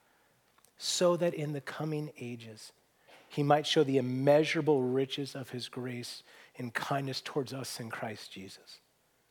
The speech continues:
For by grace you have been saved through faith, and this is not your own doing. It is the gift of God, not as a result of works, so that no one may boast." See, in light of the bad news, the terrible news, the good news is so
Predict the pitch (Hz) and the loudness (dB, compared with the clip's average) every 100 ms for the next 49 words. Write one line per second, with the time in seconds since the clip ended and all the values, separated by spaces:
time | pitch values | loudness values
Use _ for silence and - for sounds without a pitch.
0 | _ _ _ _ _ _ _ _ - 156 | _ _ _ _ _ _ _ _ -4 2
1 | 143 131 135 175 180 156 143 139 127 135 | 4 4 4 4 4 4 2 0 -2 -2
2 | - 185 175 180 170 175 175 165 165 175 | 0 0 4 4 4 2 2 4 8 8
3 | 196 156 175 147 165 147 156 147 143 135 | 8 6 6 6 4 4 2 2 -2 2
4 | 170 - 175 147 135 123 120 - - - | 2 2 -2 -2 -6 -4 -8 -12 -20 -20
5 | - - 160 185 185 151 160 135 151 147 | -20 -2 4 6 6 2 0 0 -2 -2
6 | 131 131 131 - - 123 127 135 135 135 | -6 -6 -8 -8 -10 -10 -8 -4 -2 -2
7 | 127 123 110 110 104 113 - _ _ _ | -4 -6 -10 -12 -14 -16 -20 _ _ _
8 | _ _ _ _ _ _ _ _ - 392 | _ _ _ _ _ _ _ _ -20 -20
9 | - _ _ _ _ - 170 156 160 175 | -20 _ _ _ _ 0 4 8 8 8
10 | 180 170 135 123 151 156 165 147 135 - | 6 4 -4 0 6 8 8 4 -4 -4
11 | 131 - 156 147 139 - 139 120 165 170 | -2 4 4 4 2 0 -2 0 0 2
12 | 151 165 156 - 147 127 - - 170 160 | 2 2 2 0 0 0 0 0 2 4
13 | 151 | 4